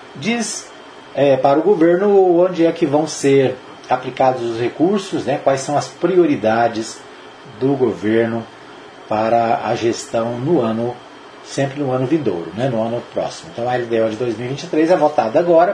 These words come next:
porque, né, o orçamento é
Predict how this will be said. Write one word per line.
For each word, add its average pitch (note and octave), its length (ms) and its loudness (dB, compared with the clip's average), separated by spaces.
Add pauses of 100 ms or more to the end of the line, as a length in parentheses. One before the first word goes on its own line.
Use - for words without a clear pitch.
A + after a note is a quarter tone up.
porque, D#3 440 -2 (560)
né, B2+ 180 -2
o C3 60 0
orçamento A#2 640 0 (600)
é A#2 460 0